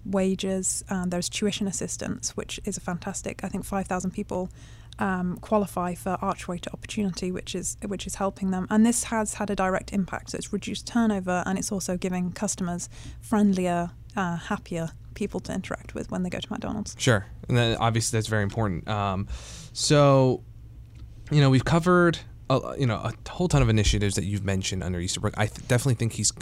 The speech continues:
Speaker 2: pushing, uh, the company in the right direction, especially with this bigger picture, long-term focus. Even going back to the beginning, what you mentioned about the office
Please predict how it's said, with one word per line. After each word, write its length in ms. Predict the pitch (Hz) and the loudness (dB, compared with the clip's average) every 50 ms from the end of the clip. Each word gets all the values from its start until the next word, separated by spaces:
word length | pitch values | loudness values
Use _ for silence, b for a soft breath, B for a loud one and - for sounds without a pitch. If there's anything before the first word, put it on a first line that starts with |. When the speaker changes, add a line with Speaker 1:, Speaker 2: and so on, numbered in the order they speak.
| - - - - - - - | -14 -16 -16 -20 -20 -14 -6
Speaker 2:
pushing, 580 | - - 117 - - 117 101 98 98 92 95 B B B B B B B B - | -2 -2 0 2 2 2 2 2 0 -2 -4 B B B B B B B B -6
uh, 200 | 101 95 95 - | -4 -4 -4 -4
the 100 | - 101 | -4 -4
company 280 | - 101 101 104 98 | -2 -2 -2 -2 -2
in 40 | 95 | -4
the 60 | 90 | -2
right 160 | 87 92 92 - | -2 -4 -4 -2
direction, 440 | 98 98 98 - - 101 92 - - - | -2 -4 -4 -4 -6 -6 -6 -8 -8 -6
especially 380 | - - - - 151 151 - 127 | -4 -2 0 0 0 0 0 0
with 200 | 104 107 - - | 0 -2 -2 -4
this 100 | 98 98 | -6 -8
bigger 480 | - - - - 107 110 104 107 98 | -8 -10 -8 -4 -4 -2 0 -2 -2
picture, 280 | 95 - 107 - - 101 | -2 -4 -6 -4 -4 -4
long-term 340 | 92 92 98 95 - 101 95 | -4 -2 -2 -4 -4 -6 -2
focus. 360 | - 104 98 107 101 - B B B B B B B | -2 -2 -2 -2 -4 -6 B B B B B B B
Even 220 | - 180 170 180 147 | -4 2 2 6 6
going 200 | 127 131 135 120 | 8 8 8 6
back 140 | 120 120 120 | 4 2 2
to 80 | - | 2
the 100 | 113 107 | 0 0
beginning, 360 | 95 98 92 - 104 107 110 101 | 0 0 0 0 2 2 2 2
what 160 | 101 - - | 0 0 -2
you 60 | 98 | -2
mentioned 320 | 92 95 95 - - 98 | -2 -2 -2 -2 -2 -4
about 180 | 95 90 90 87 | -2 -2 -2 -4
the 60 | - | -4
office 640 | - 80 87 92 - - 95 - - - - - | -4 -4 -4 -4 -4 -4 -2 -2 0 0 0 -2